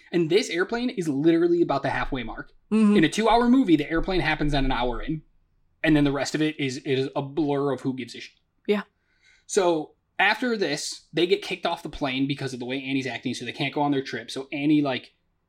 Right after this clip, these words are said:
Speaker 1: has to slink away and go kind of hide in her hole because everybody hates her.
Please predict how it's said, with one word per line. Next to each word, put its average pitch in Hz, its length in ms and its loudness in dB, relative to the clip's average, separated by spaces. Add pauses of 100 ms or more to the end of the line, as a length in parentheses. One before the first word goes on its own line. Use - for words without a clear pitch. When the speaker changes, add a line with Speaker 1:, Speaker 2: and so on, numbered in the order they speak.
(260)
Speaker 1:
has - 280 -6
to 123 220 -8
slink 156 420 2
away 123 480 -4 (220)
and 151 100 2
go 123 280 -8 (280)
kind 117 240 -8
of 110 160 -18 (880)
hide 127 320 -6
in 123 60 -8
her 123 160 -8
hole 117 480 -8
because 135 180 -4
everybody 117 240 -8
hates - 280 -14
her. 190 180 -10